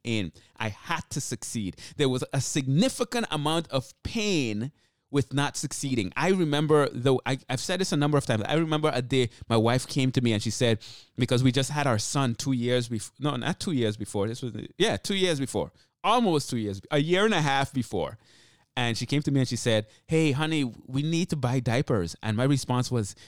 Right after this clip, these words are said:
"Yeah, I know. But, like, what, what money are we gonna use to buy it?" And we couldn't buy diapers. We had to use cloth as diapers.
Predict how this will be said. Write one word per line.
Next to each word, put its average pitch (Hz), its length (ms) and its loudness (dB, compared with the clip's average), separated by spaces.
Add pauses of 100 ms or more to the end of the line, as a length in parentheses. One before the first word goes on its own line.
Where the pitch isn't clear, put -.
(240)
"Yeah, 117 240 0
I 110 100 2
know. 101 440 0 (1400)
But, - 180 -6
like, 98 200 -8 (800)
what, 123 280 0
what 127 160 2
money 135 300 2
are 120 60 2
we 117 100 0
gonna 107 160 -2
use 98 440 -2
to 104 60 -6
buy 92 300 -6
it?" - 180 -8 (380)
And 131 200 2
we 127 100 2
couldn't 165 400 -2
buy 139 260 0
diapers. 120 460 -2
We 117 80 2
had 131 160 -2
to 123 80 -2
use 123 240 -2
cloth 165 600 0 (460)
as 143 300 0
diapers. 147 640 -4